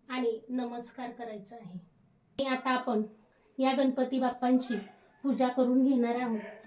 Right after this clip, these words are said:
तर सर्वप्रथम आपण गणपती बाप्पांना अभिषेक करायचा आहे. त्या मूर्तीवर आपण पाण्याचा अभिषेक करू शकत नाही, म्हणून फुलांनीच थोडंसं पाणी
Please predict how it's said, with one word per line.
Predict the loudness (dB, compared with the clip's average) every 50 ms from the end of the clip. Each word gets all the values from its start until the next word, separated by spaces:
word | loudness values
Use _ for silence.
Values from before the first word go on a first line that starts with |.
| -20 -20 -8 0 2
तर | 4 4 4
सर्वप्रथम | 4 4 4 4 4 4 2 2 0 0 -2 -2 -2 -2
आपण | -2 -4 -2 0 2 2 2
गणपती | 2 2 0 0 0 -2 -4 -4 -2
बाप्पांना | -4 -4 -4 -4 -2 0 2 2 2 0 -2 -6 -10 -14 -20 -20 -20 -20 -20 -20 -10
अभिषेक | -6 -4 -2 -2 -2 0 -2 -4 -4 -4 -4
करायचा | -2 -2 0 -2 -2 -4 -4 -4
आहे. | -2 -2 -2 -4 -4 -6 -12 -20 -20 -20 -20 -20 -20 -4 _
त्या | 4 6 6 6
मूर्तीवर | 6 4 2 2 0 -2 -2 0 0 0
आपण | 0 -2 -2 0 -2 -2
पाण्याचा | 0 0 0 0 2 2 2 0 0 -2 -4
अभिषेक | -4 -2 -2 -2 -2 -2 -2 -4 -6 -4 -2
करू | -2 0 0 0
शकत | -2 -4 -6 -6 -4 -2
नाही, | -2 0 0 0 0 2
म्हणून | 2 2 2 2 2 0 -2
फुलांनीच | -2 0 0 2 2 4 4 4 4 4 2 0 -2 -6 -14 -20 -20 -20 _ _ -8
थोडंसं | -2 -2 0 0 0 0 -2 -4 -4
पाणी | -4 -2 0 0 0 0